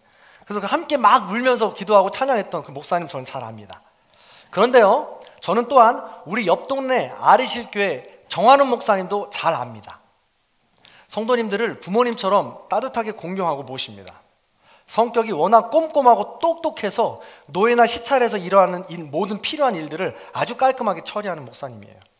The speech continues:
운동도 너무 잘합니다. 테니스, 탁구, 축구, 못하는 운동이 없고 덩치가 크다 보니까요. 게다가 아주 똑똑해서 운동을 그냥 하는 게 아니에요. 그냥 저처럼 아무 생각 없이 그냥 뛰어다니는 게 아니에요.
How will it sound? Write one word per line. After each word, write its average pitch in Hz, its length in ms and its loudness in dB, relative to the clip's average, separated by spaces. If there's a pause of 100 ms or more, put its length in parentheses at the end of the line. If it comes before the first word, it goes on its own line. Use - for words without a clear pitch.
(600)
운동도 233 460 -2
너무 196 260 0
잘합니다. 156 540 0 (340)
테니스, 247 800 -6
탁구, 247 640 -6
축구, - 520 -10
못하는 233 360 -2
운동이 190 260 -6
없고 143 480 -8 (220)
덩치가 208 380 -4
크다 247 200 0
보니까요. 175 480 -10 (400)
게다가 170 560 6
아주 226 240 4
똑똑해서 254 720 0 (200)
운동을 247 400 0
그냥 214 280 2
하는 220 200 0
게 170 80 -6
아니에요. 107 320 -12 (500)
그냥 226 160 2
저처럼 220 640 2 (200)
아무 226 220 4
생각 320 240 6
없이 269 120 4
그냥 240 180 0
뛰어다니는 302 340 2
게 226 80 -2
아니에요. 127 320 -10